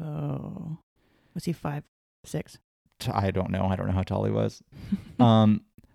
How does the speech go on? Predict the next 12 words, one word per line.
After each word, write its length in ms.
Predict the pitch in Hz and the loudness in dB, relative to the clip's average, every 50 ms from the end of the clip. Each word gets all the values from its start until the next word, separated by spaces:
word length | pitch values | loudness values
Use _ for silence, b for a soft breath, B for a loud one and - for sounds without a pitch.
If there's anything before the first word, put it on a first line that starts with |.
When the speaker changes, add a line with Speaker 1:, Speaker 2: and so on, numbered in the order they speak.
| _ - | _ -16
Speaker 2:
their 240 | - 98 120 117 123 | 2 6 6 8 8
fight 480 | 113 - - 135 123 127 131 135 - - _ _ _ - _ _ - | 6 2 2 2 4 4 2 2 -2 -6 _ _ _ -20 _ _ -2
had 240 | 101 113 110 107 101 | 2 4 4 4 4
apparently 460 | - - - 123 123 123 - 120 120 | 2 2 2 4 4 4 4 2 4
been 240 | 110 110 110 107 107 | 4 4 4 4 4
over 520 | 98 104 104 98 101 98 98 95 95 92 - | 6 4 4 4 6 6 6 6 4 2 2
money 520 | - 101 104 98 98 95 95 101 104 113 | 2 2 4 6 6 6 6 6 6 4
that 200 | 110 98 98 87 | 4 4 2 2
Noah 300 | 90 95 98 95 92 95 | 4 4 6 6 6 4
had 160 | 90 90 90 - | 4 2 0 0
owed 240 | 87 92 90 87 | 0 -2 -2 -4
Bob. 340 | - 90 90 85 85 90 - | -6 -8 -8 -8 -10 -10 -12